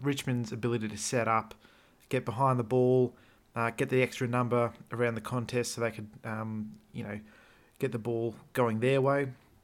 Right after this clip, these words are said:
was, uh, by far and away far better than ours. Um, so, and tho-, that inside fifty count, you know, like, twenty-four is all we got for the whole game. So the fact we got as many scoring shots as we did,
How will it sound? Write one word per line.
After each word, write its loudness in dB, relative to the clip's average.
was, 0
uh, -2
by 2
far 2
and 0
away -2
far -2
better -4
than -2
ours. -6
Um, -4
so, 0
and 0
tho-, 6
that 0
inside -2
fifty -6
count, -6
you -6
know, -8
like, -6
twenty-four 2
is -4
all 2
we 4
got 2
for -10
the 0
whole 2
game. 0
So 0
the 0
fact -2
we -4
got 2
as -2
many 0
scoring 0
shots -2
as -10
we -6
did, -2